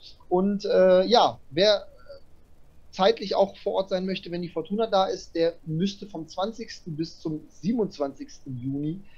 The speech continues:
sich dorthin begeben. Trainingsbeginn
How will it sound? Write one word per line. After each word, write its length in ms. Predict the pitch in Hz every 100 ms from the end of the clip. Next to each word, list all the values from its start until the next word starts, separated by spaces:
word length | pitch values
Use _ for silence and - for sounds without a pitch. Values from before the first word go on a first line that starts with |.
| - - -
sich 340 | 113 151 - -
dorthin 480 | - 143 151 175 208
begeben. 540 | 151 120 120 107 98 - - - - - - - - - - -
Trainingsbeginn 720 | 196 277 311 - 233 214